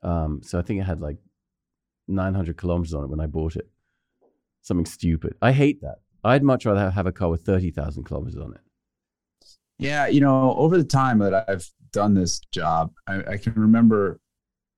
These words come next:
Speaker 2: this was maybe about ten, fifteen years ago. We did the first, I was at Road Track, we did the first real test with a Singer. And I remember talking to Rob Dickinson, and they're, you know, those beautiful modified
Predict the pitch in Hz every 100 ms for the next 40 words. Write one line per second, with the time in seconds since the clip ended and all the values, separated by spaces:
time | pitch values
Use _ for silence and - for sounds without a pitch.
0 | _ _ - - 113 110 101 104 101 92
1 | 85 - 110 107 104 92 107 92 101 90
2 | 90 87 82 82 82 92 92 98 - -
3 | 110 110 110 104 107 127 120 95 87 104
4 | 98 95 92 120 120 - 110 95 - -
5 | 104 92 - 92 82 - - 85 73 -
6 | _ _ _ _ _ - 95 101 117 120
7 | 113 - 110 104 95 90 95 90 87 95
8 | 87 78 82 78 85 131 165 147 120 113
9 | - 135 131 - 107 98 101 101 101 92
10 | 90